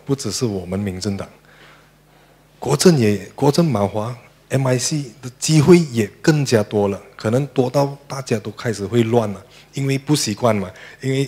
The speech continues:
一路以来这么多年来，OK，我们打的区都是这样子，这样子，我们放的人都是这么多，突然间多了出来，大家都会去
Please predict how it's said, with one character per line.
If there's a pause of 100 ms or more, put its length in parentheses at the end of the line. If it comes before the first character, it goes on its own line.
一
路
以
来
这
么
多
年
来，
OK，
我
们
打
的
区
都
是
这
样
子，
这
样
子， (280)
我
们
放
的
人
都
是
这
么
多， (560)
突
然
间
多
了
出
来， (600)
大
家
都
会
去